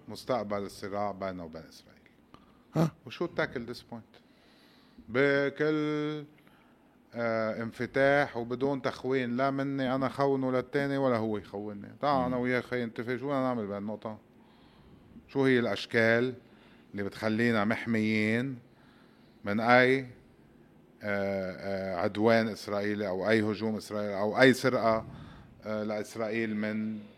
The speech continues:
Speaker 1: آه، لثرواتنا مثلًا؟
Speaker 2: هي، هي، هي العدوان في إله، آه، بتعرف شو أسبابه، بس السرقة هي الأهم.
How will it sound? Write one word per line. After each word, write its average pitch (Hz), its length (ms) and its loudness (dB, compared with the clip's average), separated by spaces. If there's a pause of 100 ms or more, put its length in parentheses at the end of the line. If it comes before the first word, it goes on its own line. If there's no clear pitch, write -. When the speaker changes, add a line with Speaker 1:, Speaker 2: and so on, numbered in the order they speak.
(200)
Speaker 1:
آه، 95 360 -8
لثرواتنا 92 840 -6 (320)
مثلًا؟ 113 200 4
Speaker 2:
هي، 131 200 4
هي، 120 320 6
هي 120 440 4 (760)
العدوان 160 720 10 (160)
في 156 260 6
إله، 123 580 6 (160)
آه، 110 380 4
بتعرف 131 380 4
شو 107 140 0
أسبابه، 104 460 0
بس 90 280 -2
السرقة 160 600 8
هي 104 160 -2
الأهم. - 420 -4